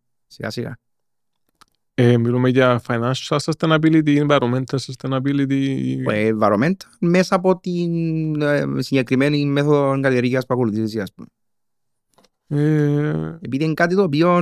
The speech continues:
Speaker 1: ε, ε, εν νομίζω ότι γνωρίζουν οι νέοι τόσο πολλά. Γι' αυτό μου σε ρωτώ αν οι νέοι να αγκαλιάσουν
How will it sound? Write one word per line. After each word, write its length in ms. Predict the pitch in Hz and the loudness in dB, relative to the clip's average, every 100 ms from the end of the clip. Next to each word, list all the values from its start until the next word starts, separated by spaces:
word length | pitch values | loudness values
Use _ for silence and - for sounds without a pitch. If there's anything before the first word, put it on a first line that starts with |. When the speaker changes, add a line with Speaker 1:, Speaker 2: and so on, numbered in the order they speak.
| 165 - _ _ _ - | -2 -8 _ _ _ -20
Speaker 1:
ε, 60 | - _ | -20 _
ε, 100 | - 110 | -10 -4
εν 200 | 139 175 | 0 2
νομίζω 380 | 190 185 127 117 | 4 4 2 0
ότι 100 | 104 | 0
γνωρίζουν 680 | 110 104 101 110 98 95 92 | 0 2 4 2 0 -2 -2
οι 80 | |
νέοι 180 | 87 90 | -2 -2
τόσο 260 | 90 87 85 | -4 -4 -6
πολλά. 400 | 80 80 78 - | -6 -8 -10 -12
Γι' 100 | - | -12
αυτό 160 | 95 110 | -6 -4
μου 80 | 110 | 2
σε 100 | 135 | 4
ρωτώ 200 | 123 113 | 6 6
αν 180 | 107 107 | 4 2
οι 160 | 107 | 0
νέοι 240 | 104 107 101 | 0 0 0
να 100 | 98 | 0
αγκαλιάσουν 460 | 98 139 - 135 | 2 4 4 6